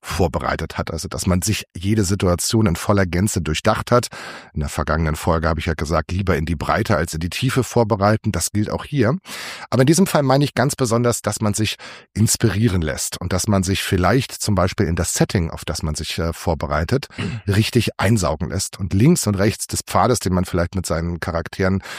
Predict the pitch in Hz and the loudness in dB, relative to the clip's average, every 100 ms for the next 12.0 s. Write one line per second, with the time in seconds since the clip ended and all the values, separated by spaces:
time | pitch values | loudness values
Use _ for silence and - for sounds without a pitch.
0 | - - - 92 90 90 - 98 85 - | -14 -6 0 2 2 0 0 0 0 0
1 | - 117 110 104 95 98 101 - - - | 0 2 2 2 2 0 -2 -4 -20 -14
2 | - - 113 110 110 - 107 117 117 101 | -4 0 2 2 0 0 0 4 6 4
3 | 85 - 85 - - - 71 - - 90 | 4 0 -4 -4 -2 -2 -4 -6 -4 -2
4 | - - - 110 101 85 - - 76 85 | -2 -2 0 2 2 0 0 2 2 2
5 | - 82 80 82 78 - 78 - - - | 0 -2 0 0 0 -2 -4 -6 -14 -14
6 | - - 101 87 78 - 117 - - - | -16 -4 -2 0 -4 -4 -4 -6 -6 2
7 | 98 90 - 92 78 - 101 98 110 98 | 4 4 2 0 -2 -4 -2 2 2 2
8 | - 92 - 107 - 95 95 95 95 - | 0 -2 0 0 0 -2 0 -2 0 0
9 | 85 90 98 85 78 92 71 62 - 87 | 2 2 0 -2 0 -2 -2 -6 -8 -8
10 | - 135 110 92 101 101 95 92 101 90 | 0 4 4 4 2 -2 -2 0 0 0
11 | 95 160 156 - 143 139 123 120 131 143 | 0 0 0 0 0 0 -2 -2 0 -2